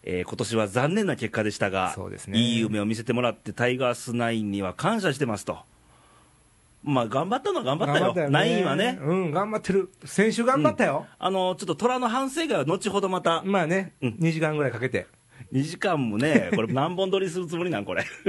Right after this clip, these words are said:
Speaker 2: もうええよ。
Speaker 1: <laughs> えー、感謝してますが、もう少し頭の切れる参謀役がいたら結果も違ってたかなと思うのは私だけじゃないかもね。そうですよ。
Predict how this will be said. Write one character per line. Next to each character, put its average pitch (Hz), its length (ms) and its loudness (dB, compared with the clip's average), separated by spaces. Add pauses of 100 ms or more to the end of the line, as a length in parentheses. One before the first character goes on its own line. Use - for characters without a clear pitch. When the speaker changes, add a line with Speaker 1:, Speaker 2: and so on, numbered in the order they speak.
Speaker 2:
も 123 60 0
う 117 60 0
え 120 120 -2
え 139 60 0
よ。 113 120 2
Speaker 1:
<laughs> 226 1300 -2
え 110 1400 2
ー、 - 40 -10
感 151 220 0
謝 104 140 -2
し - 80 -8
て 123 120 2
ま 110 140 0
す 95 180 -8
が、 156 320 4
も 151 300 0
う 147 40 -2
少 180 200 0
し 147 100 0
頭 135 300 0
の 123 100 -2
切 123 100 -2
れ 123 80 4
る 117 100 -2
参 117 280 0
謀 120 180 2
役 117 240 0
が 113 120 4
い 110 100 -2
た 143 180 0
ら 151 140 0
結 120 220 -4
果 127 100 -2
も 113 100 0
違 113 300 2
っ 110 40 -6
て - 180 -6
た 104 120 -2
か 98 180 -2
な 147 200 0
と 147 100 0
思 131 120 -2
う - 20 0
の 123 80 0
は 113 60 0
私 131 180 -2
だ 143 80 -4
け 143 80 0
じ 135 60 2
ゃ 113 40 -2
な 143 160 0
い 156 60 -2
か 143 120 0
も 117 120 -2
ね。 120 100 -2
そ 156 140 -2
う - 20 0
で 175 80 -2
す 139 100 -8
よ。 87 140 -8